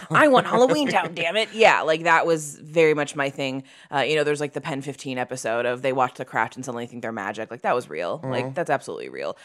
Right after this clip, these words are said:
Speaker 1: But Teen Witch, like, magic doesn't work that way, so it never felt like it was related in, in some way.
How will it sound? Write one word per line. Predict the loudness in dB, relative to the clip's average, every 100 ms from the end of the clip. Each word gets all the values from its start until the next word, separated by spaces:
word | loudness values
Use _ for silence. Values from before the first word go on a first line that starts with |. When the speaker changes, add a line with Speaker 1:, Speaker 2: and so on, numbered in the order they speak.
| -18 -10
Speaker 1:
But | -6
Teen | -2 0
Witch, | 0 2
like, | 0 2
magic | 2 2 -2
doesn't | -4 -4
work | -4 -2
that | 0 2
way, | 2 2 0 -4
so | -2 2 4
it | 4 2
never | -2 -2 -6
felt | 0 0 2
like | -2 -4 -4
it | -6
was | -6 -8 -10 -18 _ _ _ -6
related | -2 0 2 6 6 4 -8 -10
in, | -4 -4 -2
in | -4 -4
some | -4 -2
way. | 0 0